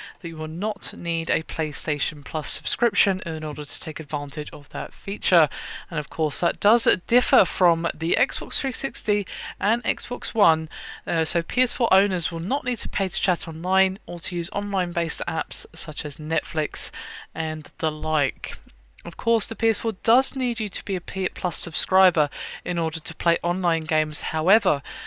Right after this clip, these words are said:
Sony has clarified today that this charge does not apply to free-to-play games.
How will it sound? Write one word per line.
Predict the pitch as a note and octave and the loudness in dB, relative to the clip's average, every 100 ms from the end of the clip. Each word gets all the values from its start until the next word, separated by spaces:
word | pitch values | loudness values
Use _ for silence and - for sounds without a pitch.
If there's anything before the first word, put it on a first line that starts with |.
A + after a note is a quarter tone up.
| - | -12
Sony | - - G#3+ A3 | -4 4 4 4
has | F#3+ A3+ C4 - | 2 2 2 0
clarified | - B3 A#3+ - F3+ | 2 4 2 2 2
today | - E3 D#3 | 2 2 4
that | D3+ - | 2 -2
this | E3 - - - | -6 -12 -18 -18
charge | - - F#3 F#3 E3+ | -6 -2 2 2 0
does | - D#3 | -2 -6
not | D#3 G#3+ - - | -2 -2 0 -2
apply | F#3+ - G3 E3+ C#3+ C#3+ - - - | -4 0 4 6 6 2 -8 -18 -14
to | - | -10
free-to-play | - - D3+ - - D#3+ C#3+ | -6 -2 -2 -4 -2 0 0
games. | C3+ D#3+ D3 C#3 C3+ - | 2 4 4 0 -6 -10